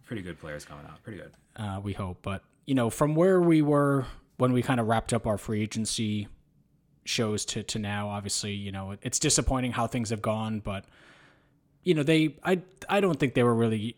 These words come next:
Speaker 2: ever gonna kinda, like, host a playoff series, so it's not like it's a complete calamity, but you, you wish things had obviously gone a little bit differently
Speaker 1: It,
Speaker 2: with,
Speaker 1: it does
Speaker 2: with
Speaker 1: seem
Speaker 2: talent.
Speaker 1: like their ceiling has kind of been cut before they even got a chance to, to prove it, right?
Speaker 2: Yeah,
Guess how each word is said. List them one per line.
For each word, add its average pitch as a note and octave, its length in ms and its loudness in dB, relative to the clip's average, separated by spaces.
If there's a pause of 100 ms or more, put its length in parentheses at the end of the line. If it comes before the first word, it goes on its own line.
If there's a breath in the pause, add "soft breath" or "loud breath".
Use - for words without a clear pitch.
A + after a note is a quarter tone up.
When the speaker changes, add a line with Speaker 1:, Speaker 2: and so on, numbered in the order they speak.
(120)
Speaker 2:
ever A2+ 200 -2
gonna G2+ 220 -2
kinda, G2+ 200 -6
like, F#2 160 -8
host - 360 -2
a G#2+ 40 -2
playoff A2+ 360 0
series, A2 400 -4
so G#2 200 -4
it's - 160 -4
not A2+ 200 -2
like G#2 320 -8 (140)
it's - 460 -6 (340)
a C3 60 -2
complete C#3 400 2
calamity, C3+ 640 2
but G#2 420 -4 (440)
you, A#2 300 0
you C#3 140 4
wish - 380 2 (200)
things G#2+ 240 -2
had A2 120 0
obviously G2+ 300 -6
gone G2+ 220 -6
a G2 60 -8
little G2 140 -10
bit G2 120 -10
differently D3+ 300 -4
Speaker 1:
It, C#3+ 40 -4
Speaker 2:
with, C#3+ 60 0
Speaker 1:
it - 80 -2
does D#3+ 100 2
Speaker 2:
with D3 80 2
Speaker 1:
seem - 100 2
Speaker 2:
talent. A#2 140 2
Speaker 1:
like G#2 140 2
their G#2 100 -6
ceiling G2+ 380 -2
has F2+ 120 -8
kind F#2+ 200 -2
of F2+ 60 -6
been F2 120 -4
cut - 360 -4
before F#2+ 280 -6
they E2+ 80 -4
even E2+ 160 -6
got D#2+ 140 -8
a D#2+ 40 -10
chance E2 340 -10
to, D2+ 240 -14
to - 120 -14
prove D2+ 240 -12
it, C#2+ 100 -14
right? D2+ 180 -14 (1200)
Speaker 2:
Yeah, G2 180 -4